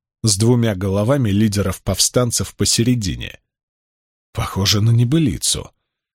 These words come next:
Гарри снова взглянул на маэстро. Жесты Мильяна Астрая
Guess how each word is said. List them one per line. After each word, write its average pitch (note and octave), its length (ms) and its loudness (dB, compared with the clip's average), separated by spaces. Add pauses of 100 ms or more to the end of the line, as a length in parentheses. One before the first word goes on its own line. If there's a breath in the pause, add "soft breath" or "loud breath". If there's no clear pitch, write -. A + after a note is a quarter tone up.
(280)
Гарри E3+ 340 2
снова C3 380 2
взглянул A2 540 0
на G2+ 60 0
маэстро. F2 580 -6 (720)
Жесты B2 420 0
Мильяна A#2 400 2
Астрая C#3 560 -2